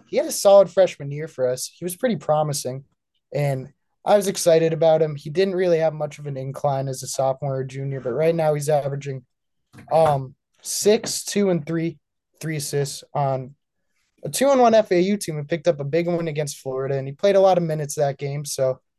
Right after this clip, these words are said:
you know, I guess he's doing his thing over there. And I don't know how far he's gonna go with his basketball career, but it's nice to see him, who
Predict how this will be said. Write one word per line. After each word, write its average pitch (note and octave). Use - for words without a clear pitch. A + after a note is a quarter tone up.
you F#3
know, D#3
I D#3
guess F3
he's G3+
doing C4+
his F3+
thing D#3
over D3+
there. D3+
And D#3
I F3+
don't F3+
know E3
how C3+
far E3
he's F#3+
gonna G3+
go G3
with G3
his F#3+
basketball F#3+
career, G3
but C#3+
it's C#3+
nice D#3+
to D#3
see D3+
him, C#3
who C#3